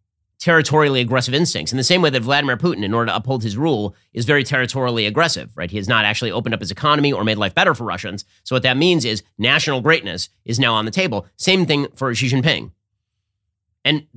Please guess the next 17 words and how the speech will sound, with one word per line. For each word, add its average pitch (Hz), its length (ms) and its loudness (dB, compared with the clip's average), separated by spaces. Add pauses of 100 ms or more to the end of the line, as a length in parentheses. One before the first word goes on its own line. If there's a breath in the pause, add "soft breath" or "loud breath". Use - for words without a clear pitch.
so 160 100 -4
they're 160 120 4
prepping. 127 380 0
I 98 40 -4
mean, 123 100 2
it's - 100 -2
very 175 240 4
clear 170 300 0
what 110 160 -2
they 131 80 0
are 123 80 0
doing 131 200 2
here. 90 140 -4
They 110 120 -2
are 113 100 0
clearly 208 460 2
prepping 90 440 -2